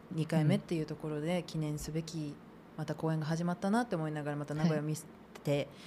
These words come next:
Speaker 1: 見ながら、ちゃんと年取ってきてるねって、脂乗ってきて、
Speaker 2: そうだね。
Speaker 1: ちゃんともうここの、
Speaker 2: うん。
Speaker 1: に二回目来て、だけど当たり前じゃないっていうの忘れないでいたいっていうのもかっこいいけど、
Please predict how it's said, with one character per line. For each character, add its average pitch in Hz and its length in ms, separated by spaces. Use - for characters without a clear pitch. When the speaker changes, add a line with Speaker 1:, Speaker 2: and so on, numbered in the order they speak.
Speaker 1:
見 170 100
な 196 140
が 165 100
ら、 151 280
ち - 120
ゃ 180 40
ん 170 40
と 180 80
年 170 240
取 107 120
っ - 40
て 185 100
き - 80
て 165 140
る 151 60
ね 214 200
っ 208 40
て、 - 140
脂 196 300
乗 208 100
っ 202 40
て 202 60
き - 60
て、 170 60
Speaker 2:
そ 170 60
う 151 80
だ 147 60
ね。 165 280
Speaker 1:
ち - 80
ゃ 202 80
ん 196 40
と 214 100
も 214 120
う 185 40
こ - 120
こ 214 160
の、 220 320
Speaker 2:
う - 20
ん。 208 60
Speaker 1:
に 208 140
二 185 160
回 214 180
目 214 140
来 - 100
て、 185 320
だ 185 80
け 196 140
ど 165 140
当 151 40
た 180 120
り 190 100
前 208 160
じ 208 80
ゃ 202 40
な 220 120
い 240 60
っ - 20
て - 160
い 185 80
う 170 40
の 156 160
忘 156 140
れ 196 60
な 202 160
い 214 60
で 202 80
い 180 60
た 196 120
い 190 40
っ 190 40
て 185 160
い 170 100
う 175 60
の 165 80
も 160 80
か 160 80
っ 160 60
こ 208 120
い 208 40
い - 20
け 190 120
ど、 156 140